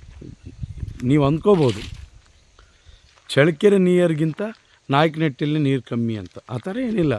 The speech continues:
ಕೆಲವೊಂದು ಭಾಗದಲ್ಲಿ ನೀರು ಕಮ್ಮಿ, ಆದರೆ ಈ ಭಾಗದಲ್ಲಿ ತುಂಬ ಚೆನ್ನಾಗಿದೆ ನೀರಿನ ಸ್ಥಿತಿ, ಯಾವುದೇ ರೀತಿ ತೊಂದರೆ ಇಲ್ಲ. ಇನ್ನು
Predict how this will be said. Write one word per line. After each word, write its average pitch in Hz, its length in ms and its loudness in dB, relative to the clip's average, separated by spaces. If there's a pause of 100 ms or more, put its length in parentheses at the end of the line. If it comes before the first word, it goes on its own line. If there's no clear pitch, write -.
(340)
ಕೆಲವೊಂದು 160 420 2
ಭಾಗದಲ್ಲಿ 202 520 4
ನೀರು 185 240 2
ಕಮ್ಮಿ, 127 220 2 (200)
ಆದರೆ 131 180 0 (480)
ಈ 185 60 2 (100)
ಭಾಗದಲ್ಲಿ 151 340 2 (100)
ತುಂಬ 131 140 -2 (120)
ಚೆನ್ನಾಗಿದೆ 117 420 -2 (460)
ನೀರಿನ 131 340 4
ಸ್ಥಿತಿ, 110 300 -6 (500)
ಯಾವುದೇ 123 380 2
ರೀತಿ 156 200 -6 (520)
ತೊಂದರೆ 147 420 6
ಇಲ್ಲ. 117 120 -2 (1000)
ಇನ್ನು 185 160 8